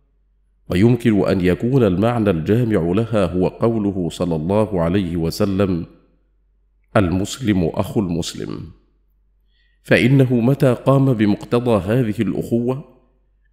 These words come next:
اجتهد أن يتحرى له الخير كله،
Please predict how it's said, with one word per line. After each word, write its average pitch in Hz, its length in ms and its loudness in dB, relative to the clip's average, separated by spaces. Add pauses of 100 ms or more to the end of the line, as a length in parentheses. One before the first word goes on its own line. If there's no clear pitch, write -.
(140)
اجتهد 113 560 2
أن 101 240 0
يتحرى 101 760 0
له 104 260 -2
الخير 113 460 -2
كله، 131 420 -4